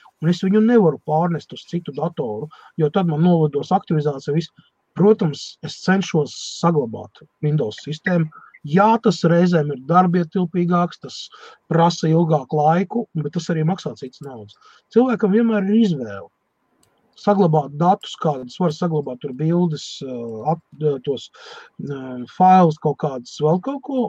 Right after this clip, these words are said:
un es pārinstalēju viņu, un mēs uzliekam programmas pa jaunu, vai izvēlēties smagāko ceļu, mēģināt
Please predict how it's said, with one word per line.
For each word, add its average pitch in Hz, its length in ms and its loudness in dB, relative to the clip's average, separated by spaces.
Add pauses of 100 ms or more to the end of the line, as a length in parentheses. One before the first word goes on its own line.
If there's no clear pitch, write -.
un 160 240 0
es 151 160 -8
pārinstalēju 156 800 -2
viņu, 147 160 -4
un 135 80 -12 (340)
mēs 143 220 -6
uzliekam 135 400 -4
programmas 147 480 -2
pa 123 100 -6
jaunu, 254 320 2 (260)
vai 170 200 4
izvēlēties 147 640 0
smagāko 226 500 2
ceļu, 202 240 2
mēģināt 165 540 0